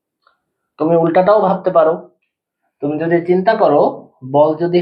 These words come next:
হয় দুই আর সরণ যদি হয় জিরো পয়েন্ট ফাইভ, তাইলেও কাজ হবে এক। তো এইভাবে তুমি মিলায় নিতে পারো, সেটা তুমি এক্সপ্লেন করতে পারো। তাইলে আমরা বলবো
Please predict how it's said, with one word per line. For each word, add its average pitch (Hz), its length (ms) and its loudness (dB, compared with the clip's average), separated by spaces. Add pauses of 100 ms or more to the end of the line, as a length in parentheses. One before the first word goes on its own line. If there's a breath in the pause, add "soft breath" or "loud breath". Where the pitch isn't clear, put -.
হয় 180 200 4
দুই 175 320 2 (640)
আর 139 220 -4
সরণ 156 460 0
যদি 180 200 0
হয় 170 260 0 (100)
জিরো 165 180 2 (100)
পয়েন্ট 175 260 2 (100)
ফাইভ, 175 260 2 (680)
তাইলেও 175 360 4
কাজ 202 200 2 (100)
হবে 190 180 2
এক। 175 200 4 (1080)
তো 175 120 4
এইভাবে 170 480 0
তুমি 196 140 0 (120)
মিলায় 156 280 4
নিতে 165 220 -4
পারো, 180 240 2 (520 soft breath)
সেটা 180 220 0
তুমি 185 240 2
এক্সপ্লেন 147 460 -2
করতে 123 240 -8
পারো। 107 240 -8 (840)
তাইলে 170 220 2
আমরা 180 240 4
বলবো 180 400 2